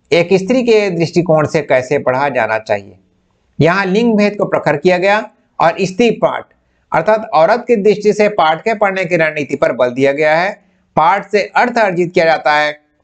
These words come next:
अब तक अर्थार्जन मर्दवादी दृष्टि से था, अब क्रम उलट गया था। पहले जो पाठ का जो अर्थ निर्धारण किया जाता था, वह मर्दवादी दृष्टिकोण से, पुरुषवादी दृष्टिकोण से किसी पाठ के अर्थ का निर्धारण किया जाता था,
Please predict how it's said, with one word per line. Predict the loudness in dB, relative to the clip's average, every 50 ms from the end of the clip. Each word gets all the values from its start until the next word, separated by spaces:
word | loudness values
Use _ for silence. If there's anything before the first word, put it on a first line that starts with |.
| _ _ _ -2
अब | -2 -2 0 0 0
तक | 0 0 -2 -4 _ -4
अर्थार्जन | -4 -4 -2 -2 0 0 0 -2 -2 -2
मर्दवादी | -2 0 0 0 0 0 0 0 0 -2 -2
दृष्टि | -2 -2 -2 0 0 0
से | 0 0 0
था, | 0 0 0 0
अब | 0 -2 -4 -6
क्रम | -4 _ 0 0 0 0 -2 -4 -4 -2
उलट | 0 0 0 0 -2
गया | -2 0 0
था। | -2 -4 -8 -12 -12 _ _ _ _ _ _ _ _ _ _ 0
पहले | 0 2 0 0 0
जो | 0 -2
पाठ | -2 0 0 0 0 0 -2 -2 -2 -2
का | 0 0
जो | 0 0 -2
अर्थ | 0 0 -2 -2 -2 -2
निर्धारण | -2 0 0 0 0 0 -2 -2 -4 -2
किया | 0 0 2
जाता | 2 0 0 0 -2 0
था, | 0 0 -2 -2 -6 _ _ _ _ _ _ 2
वह | 2 2 2 2
मर्दवादी | 2 2 2 2 2 2 2 2 0 0
दृष्टिकोण | 0 0 -2 0 0 -2 0 2 2 0 0
से, | 0 -2 -2
पुरुषवादी | -2 0 2 2 2 2 2 0 0 0 0 0
दृष्टिकोण | 0 0 0 0 0 -2 0 0 0 0 0
से | -2 -2 -2 -2
किसी | -2 -2 0 0 0
पाठ | 0 0 0 0 0 -2 -4
के | -4 -4
अर्थ | -2 -2 -4 -4 -4
का | -2 0 0
निर्धारण | 0 0 -2 -2 -2 -4 -4 -4
किया | -2 -2 0 0
जाता | 0 0 0 -2
था, | -2 -2 -2 -4 -6